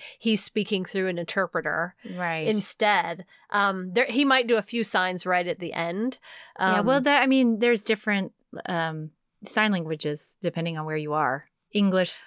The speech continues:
Speaker 1: Well,
Speaker 2: sign
Speaker 1: yeah, but
Speaker 2: language and
Speaker 1: this guy Joel was doing A S L, uh, with his brother who's in Mongolia, and they were understanding each other
Speaker 2: Oh.
Speaker 1: via the phone.
Speaker 2: That's
Speaker 1: Yeah.
Speaker 2: so
Speaker 1: So the
Speaker 2: cool.
Speaker 1: point was they were sharing a universal language
Speaker 2: Oh,
Speaker 1: of
Speaker 2: that's
Speaker 1: sign
Speaker 2: beautiful.
Speaker 1: language.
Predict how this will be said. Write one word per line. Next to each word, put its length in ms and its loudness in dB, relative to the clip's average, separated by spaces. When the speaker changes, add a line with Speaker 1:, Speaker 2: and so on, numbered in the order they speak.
Speaker 1:
Well, 260 6
Speaker 2:
sign 80 4
Speaker 1:
yeah, 200 6
but 40 2
Speaker 2:
language 300 0
and 100 2
Speaker 1:
this 220 0
guy 240 4
Joel 560 4
was 180 2
doing 640 0
A 160 4
S 240 0
L, 540 2
uh, 220 4
with 420 2
his 280 -2
brother 760 2
who's 220 0
in 120 2
Mongolia, 840 2
and 120 2
they 140 4
were 260 2
understanding 680 -2
each 180 -10
other 380 -12
Speaker 2:
Oh. 420 4
Speaker 1:
via 220 4
the 120 0
phone. 480 2
Speaker 2:
That's 100 4
Speaker 1:
Yeah. 220 6
Speaker 2:
so 220 0
Speaker 1:
So 180 4
the 120 4
Speaker 2:
cool. 60 -8
Speaker 1:
point 280 2
was 560 4
they 260 4
were 100 4
sharing 400 2
a 60 0
universal 720 -2
language 560 -8
Speaker 2:
Oh, 120 2
Speaker 1:
of 60 0
Speaker 2:
that's 140 2
Speaker 1:
sign 220 2
Speaker 2:
beautiful. 320 -2
Speaker 1:
language. 400 -8